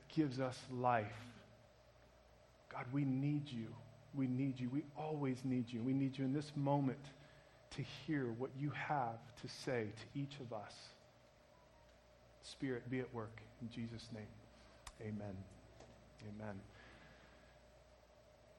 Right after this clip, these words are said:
Psalm ten is a lament. It is a cry, and it starts with a cry. "Lord, why do you stand so far away?" A,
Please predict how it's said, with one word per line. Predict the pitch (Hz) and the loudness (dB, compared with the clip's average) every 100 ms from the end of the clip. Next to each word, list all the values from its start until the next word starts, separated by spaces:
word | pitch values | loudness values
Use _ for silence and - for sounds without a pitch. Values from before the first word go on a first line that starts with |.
| - - - - - 120 - - - - - - - | -20 -20 -20 -20 -20 -20 -20 -20 -20 -20 -20 -20 -14
Psalm | - - 143 151 139 - | -8 0 2 4 2 4
ten | 151 131 123 139 | 6 6 4 2
is | 135 123 - 135 | 2 2 0 0
a | 123 113 | 2 2
lament. | 120 113 120 127 107 - - - - - - - - - | 2 4 4 2 0 -8 -14 -16 -20 -20 -20 -20 -16 -4
It | 131 | 0
is | 120 | 2
a | 123 | 0
cry, | 117 - - 147 131 101 98 127 | -2 -10 -4 4 6 6 2 2
and | 123 | 2
it | 131 | 2
starts | - 151 143 - | 8 8 8 4
with | 131 | 0
a | - | -2
cry. | - 151 131 110 98 - - - - - | 4 8 10 8 4 -4 -14 -18 -14 -2
"Lord, | 131 165 196 170 135 127 | 10 12 12 12 12 12
why | 156 180 | 12 10
do | 170 | 8
you | 180 | 4
stand | 170 - 180 160 156 147 | 2 6 8 10 8 6
so | - 160 | 6 6
far | 147 - 151 139 | 6 6 8 10
away?" | 123 120 110 95 - - - - - - - - - - - - - - - - - - - - - - | 8 6 6 2 -8 -16 -20 -20 -20 -20 -20 -20 -20 -20 -20 -20 -20 -20 -14 -14 -14 -20 -20 -18 -12 -6
A, | - | 0